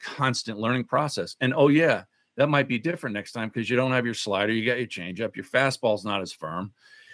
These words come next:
So you're gonna have to change your plan in, in mid, mid game because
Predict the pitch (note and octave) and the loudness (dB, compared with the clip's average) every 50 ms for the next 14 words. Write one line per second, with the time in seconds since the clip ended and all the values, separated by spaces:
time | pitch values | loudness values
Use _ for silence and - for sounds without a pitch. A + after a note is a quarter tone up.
0 | - - _ _ _ _ - C3 C3 C3 B2+ C#3 C3+ B2+ C3+ - - A2 - - | -20 -20 _ _ _ _ 2 4 4 6 6 6 6 4 4 2 -2 -6 -6 -2
1 | E3+ E3+ F3+ F3+ C#3+ C#3 A#2+ - _ A#2+ A#2 A2+ A2+ B2 B2+ B2+ - A#2+ A#2 A2+ | 0 0 0 0 0 -2 -2 -4 _ -4 -2 -2 -2 -2 -4 -4 -4 -4 -4 -4
2 | A#2 - B2+ A#2+ A#2+ A#2 A#2 C3 C3+ A#2+ A2 - - _ _ _ _ - B2+ C#3 | -4 -4 -4 -4 -4 -2 0 0 0 0 -2 -8 -16 _ _ _ _ -2 0 0
3 | C#3 C#3 - B2+ D3 E3 D#3 C#3+ A#2+ G#2 A#2 A#2 - - | 0 0 0 0 0 2 2 0 0 -2 -2 -4 -4 -6